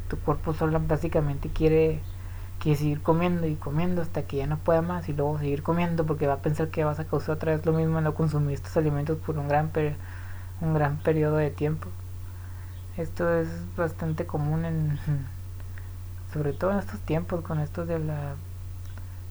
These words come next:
de Instagram y Facebook, que vemos a todas las personas, a los,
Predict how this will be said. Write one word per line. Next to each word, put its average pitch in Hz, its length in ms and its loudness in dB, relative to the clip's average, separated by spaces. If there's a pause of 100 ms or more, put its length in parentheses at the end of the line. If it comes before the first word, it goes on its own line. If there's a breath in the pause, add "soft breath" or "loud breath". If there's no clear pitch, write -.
de 151 120 -4
Instagram 151 580 2
y - 20 2
Facebook, 160 400 0
que 156 140 -2
vemos 156 200 0
a 160 60 0
todas 156 200 -2
las 156 100 0
personas, 156 560 -2
a 165 40 -2
los, 151 260 -2